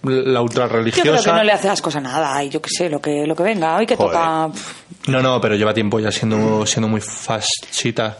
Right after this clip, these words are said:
Speaker 2: Sí, no, pero, pero que así un poco con todo. Yo creo que es como el típico, mm, jubileta.
Speaker 3: <laughs> Que está,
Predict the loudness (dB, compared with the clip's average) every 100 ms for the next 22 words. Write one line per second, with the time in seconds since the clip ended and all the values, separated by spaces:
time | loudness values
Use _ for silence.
0 | -16 -4 0 2 2 2 0 0 -2 -2
1 | -2 -4 -4 -4 -4 -4 -4 -2 -2 -2
2 | -2 -2 0 -2 -4 -2 -2 -2 -4 -2
3 | 0 0 0 -2 -8 -20 -10 -6 -6 -4
4 | 0 2 2 0 -2 -10 -12 -4 -2 -2
5 | 0 0